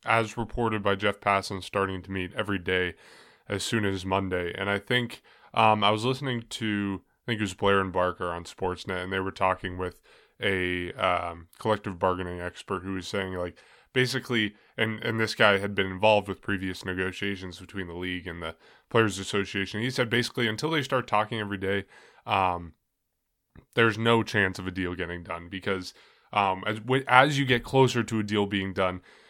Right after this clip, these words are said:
you start to talk every day and you're working around the clock and you're negotiating constantly to figure this thing out. So until you get to that point, you are so far away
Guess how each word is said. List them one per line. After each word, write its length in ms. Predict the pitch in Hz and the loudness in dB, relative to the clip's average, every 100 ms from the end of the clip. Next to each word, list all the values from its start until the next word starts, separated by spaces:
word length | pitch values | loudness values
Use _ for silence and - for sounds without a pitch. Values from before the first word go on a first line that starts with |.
| - - | -20 -8
you 80 | 110 | -4
start 240 | 117 113 | 2 2
to 60 | 104 | 2
talk 320 | 113 107 104 | 4 4 4
every 200 | 101 104 | 0 2
day 280 | 139 147 135 | 4 4 2
and 80 | |
you're 80 | 117 | 0
working 260 | 98 101 104 | -2 -2 -2
around 220 | 95 95 | -2 -2
the 80 | 92 | -6
clock 540 | - 147 135 131 127 | 0 4 6 6 2
and 120 | 104 | -4
you're 160 | 95 90 | -2 -4
negotiating 720 | 92 98 120 120 127 113 113 | -4 -2 0 0 2 2 0
constantly 720 | 101 110 113 - 117 107 110 | 0 0 0 -4 -8 -6 -6
to 60 | 104 | -4
figure 260 | - 107 | -4 -2
this 220 | 104 98 - | 0 -2 -2
thing 180 | 98 | -2
out. 180 | 95 95 - - - | 0 -2 -4 -20 -20
So 140 | - 127 | -2 0
until 240 | 120 175 | 2 2
you 120 | 196 | 2
get 180 | 143 143 | 2 0
to 80 | 151 | 2
that 200 | 143 139 | 2 2
point, 320 | 147 147 143 | -2 -4 -6
you 240 | 143 143 135 | -6 2 4
are 300 | 120 113 107 | 6 4 0
so 400 | - - 135 131 | -2 4 4 4
far 320 | - 104 98 | 4 4 4
away 300 | 87 85 | 0 -4